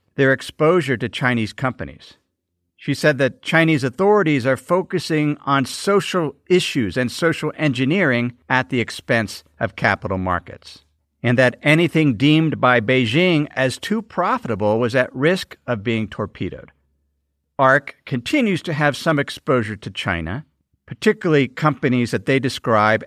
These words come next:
as courting the government with common prosperity. It's fine for any government to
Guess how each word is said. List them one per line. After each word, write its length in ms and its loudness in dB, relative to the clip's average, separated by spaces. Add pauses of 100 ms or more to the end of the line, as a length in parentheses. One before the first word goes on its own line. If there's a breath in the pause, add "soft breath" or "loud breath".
as 240 -2
courting 500 0
the 100 0
government 600 0 (180)
with 320 -2
common 440 0
prosperity. 840 -6 (1160)
It's 420 -2
fine 380 0
for 180 -4
any 220 -2
government 580 -2 (280)
to 580 -2